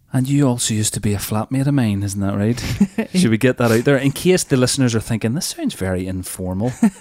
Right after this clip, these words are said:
Speaker 1: This isn't one of Owen's usual, uh, conversations. So we did actually, we, we flat shared for about four years, isn't that right?
Speaker 2: That's
Speaker 1: When we were in
Speaker 2: correct.
Speaker 1: training. So look, it's,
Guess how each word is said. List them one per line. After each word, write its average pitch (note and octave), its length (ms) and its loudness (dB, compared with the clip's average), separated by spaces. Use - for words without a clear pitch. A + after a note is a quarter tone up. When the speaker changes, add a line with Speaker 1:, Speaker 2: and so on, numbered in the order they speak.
Speaker 1:
This - 260 -2
isn't F#3+ 240 2
one D3 160 4
of B2 100 0
Owen's A#2+ 360 2
usual, A2+ 760 0
uh, G2+ 320 -2
conversations. G#2+ 800 -2
So B2+ 100 -2
we E3+ 100 4
did C3+ 160 2
actually, A2 320 -2
we, G#2+ 320 0
we G2 320 -4
flat - 420 -4
shared G#2 360 0
for - 160 -8
about F#2 220 -6
four G2+ 220 -4
years, G2+ 320 -2
isn't G#2 100 -4
that G2 100 -4
right? G#2 220 -4
Speaker 2:
That's G3+ 200 -6
Speaker 1:
When G2 120 0
we F2+ 80 4
were - 80 0
in G2+ 60 0
Speaker 2:
correct. G2+ 140 -2
Speaker 1:
training. G#2+ 380 -4
So F#3+ 240 4
look, F3+ 280 -2
it's, D3+ 380 -6